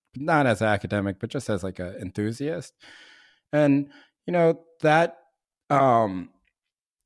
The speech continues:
the karaoke scene there is very real, you know, like, it is something that has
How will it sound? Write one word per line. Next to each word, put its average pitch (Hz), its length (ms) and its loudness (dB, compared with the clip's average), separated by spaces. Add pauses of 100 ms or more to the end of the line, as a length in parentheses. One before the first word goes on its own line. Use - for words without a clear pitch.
(680)
the 139 380 2
karaoke 190 800 2 (180)
scene 139 380 2
there 113 280 4
is 110 220 0
very 107 460 0
real, 107 500 0
you 101 160 0
know, 107 220 2
like, 101 240 -2
it 113 180 -2
is 113 220 0
something 110 380 -2
that 101 160 0
has 95 420 0